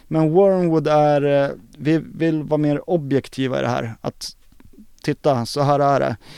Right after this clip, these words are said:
Vi säger inte att någon ska rätta sig i något led eller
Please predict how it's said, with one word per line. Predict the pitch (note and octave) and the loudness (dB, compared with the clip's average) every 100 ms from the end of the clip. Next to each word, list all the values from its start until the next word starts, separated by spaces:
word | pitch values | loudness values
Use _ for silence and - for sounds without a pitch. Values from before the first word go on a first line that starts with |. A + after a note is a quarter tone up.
| - - _ | -20 -20 _
Vi | D3+ - | -16 -8
säger | C3 D3 C#3+ | -2 2 4
inte | C#3 B2+ | 2 0
att | C#3 | 0
någon | C#3 B2+ | 0 0
ska | C#3+ | 0
rätta | C3 - C#3 | -2 -2 -6
sig | C3 C3+ | -2 0
i | |
något | B2+ B2+ B2+ | 0 0 0
led | C3+ C3+ B2+ B2 | 2 2 2 0
eller | B2 A#2+ B2 | 0 0 0